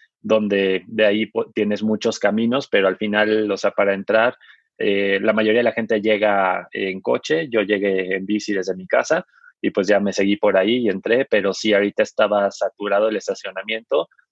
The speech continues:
y, este, nunca lo había visto así, que de hecho hasta tuvieron que habilitar otros espacios ya adentro porque había muchísima gente.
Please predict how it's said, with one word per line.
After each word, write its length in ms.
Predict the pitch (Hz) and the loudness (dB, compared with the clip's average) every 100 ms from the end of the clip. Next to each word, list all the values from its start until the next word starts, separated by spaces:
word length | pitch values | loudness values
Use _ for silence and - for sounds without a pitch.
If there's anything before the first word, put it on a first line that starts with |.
| _ | _
y, 220 | 98 95 | -2 0
este, 240 | 92 - 98 | 0 0 0
nunca 240 | 107 107 | 2 2
lo 120 | 104 | 4
había 160 | 95 98 | 4 2
visto 240 | 98 - | 0 -4
así, 220 | 90 98 | -4 -6
que 140 | 90 98 | -2 -2
de 60 | |
hecho 160 | 98 104 | 0 0
hasta 120 | 98 | -2
tuvieron 280 | 92 98 101 | -2 -2 0
que 80 | 95 | 0
habilitar 420 | 92 90 - 101 | 0 -2 0 0
otros 220 | 101 95 | 0 -4
espacios 440 | 90 - 95 98 95 | -4 -2 0 0 2
ya 180 | 98 | 2
adentro 460 | 98 104 110 131 143 | 4 2 0 -2 -2
porque 480 | - 95 - 92 90 | -2 -6 -2 0 2
había 280 | 90 92 98 | 0 0 -2
muchísima 540 | 95 - 98 - 95 - | -2 -8 -8 -8 -14 -14
gente. 160 | 90 | -16